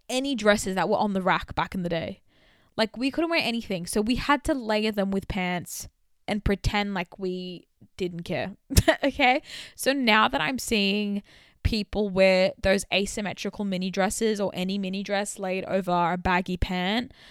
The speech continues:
I'm like, "Yes, like, it's so fun. Bring it back. Like, bring back those fun embroidered mini dresses over jeans and a fun shoe and, like,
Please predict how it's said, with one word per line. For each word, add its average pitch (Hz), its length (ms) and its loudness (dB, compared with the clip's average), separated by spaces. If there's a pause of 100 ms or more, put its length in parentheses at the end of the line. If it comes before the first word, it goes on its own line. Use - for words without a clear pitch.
(260)
I'm 269 80 -2
like, 269 200 0
"Yes, 262 640 0
like, 196 220 2
it's - 260 -6
so 269 220 4
fun. 254 480 2
Bring 226 240 -2
it 262 160 -6
back. 233 600 4
Like, 196 260 0 (320)
bring 294 220 6
back 254 320 6
those 214 420 4 (340)
fun 240 640 2 (140)
embroidered 220 960 0
mini 196 320 -2
dresses 233 680 0
over 208 280 2
jeans 196 840 -4
and 208 180 -2
a 202 60 -2
fun 208 340 -2
shoe 196 580 -2
and, 208 180 -6
like, 208 260 -4